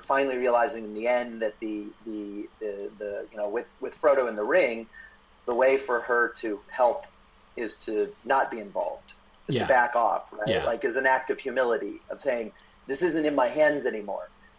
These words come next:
Speaker 1: You know, I'll, I'll support you and I'll help you, but I'm not gonna be directly involved. I won't, I won't take the ring by force. I won't accept the ring when offered freely to me.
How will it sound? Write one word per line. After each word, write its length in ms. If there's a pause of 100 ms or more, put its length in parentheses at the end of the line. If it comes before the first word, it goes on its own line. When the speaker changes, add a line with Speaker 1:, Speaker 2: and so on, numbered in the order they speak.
(160)
Speaker 1:
You 60
know, 80
I'll, 520
I'll 140
support 420
you 80
and 100
I'll 120
help 280
you, 300
but 140
I'm 100
not 220
gonna 160
be 140
directly 360
involved. 420
I 100
won't, 260 (340)
I 60
won't 180
take 260
the 100
ring 220
by 140
force. 460
I 20
won't 240
accept 400
the 100
ring 240
when 160
offered 400
freely 360
to 120
me. 240